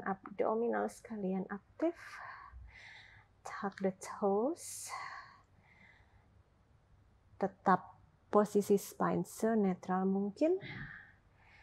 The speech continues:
Stabilkan pelvic floor, abdominals aktif, angkat knees-nya.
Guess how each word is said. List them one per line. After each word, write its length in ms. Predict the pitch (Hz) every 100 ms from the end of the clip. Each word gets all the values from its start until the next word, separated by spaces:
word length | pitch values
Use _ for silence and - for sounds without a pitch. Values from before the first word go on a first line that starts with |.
| -
Stabilkan 720 | - - 285 233 226 226 190
pelvic 420 | 196 185 180 196 -
floor, 640 | - 190 185 196 277 370 - - -
abdominals 720 | 208 - 226 262 294 254 240
aktif, 560 | - 208 - 302 330 - - - - - -
angkat 400 | 277 269 220 - 202
knees-nya. 460 | 180 - 165 170